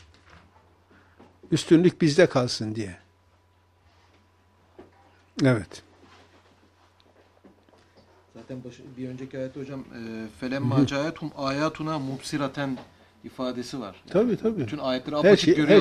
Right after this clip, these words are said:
Speaker 1: şeyi
Speaker 2: Bütün
Speaker 1: apaçık
Speaker 2: o
Speaker 1: görüyorlar.
Speaker 2: şeyi görüyorlar, evet.
Speaker 1: Dolayısıyla yani, e, işte ne yapmış oldu? Firavun, Musa aleyhisselamın Allah'ın elçisi olduğunu bilmiyor mu?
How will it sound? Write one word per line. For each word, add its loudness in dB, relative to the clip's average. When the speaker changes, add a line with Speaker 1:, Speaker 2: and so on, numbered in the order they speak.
Speaker 1:
şeyi 6
Speaker 2:
Bütün 4
Speaker 1:
apaçık 0
Speaker 2:
o -20
Speaker 1:
görüyorlar. 2
Speaker 2:
şeyi -12
görüyorlar, -10
evet. -16
Speaker 1:
Dolayısıyla 4
yani, 6
e, 6
işte 6
ne 4
yapmış 4
oldu? 2
Firavun, 6
Musa 4
aleyhisselamın 6
Allah'ın 6
elçisi 2
olduğunu 4
bilmiyor 0
mu? -4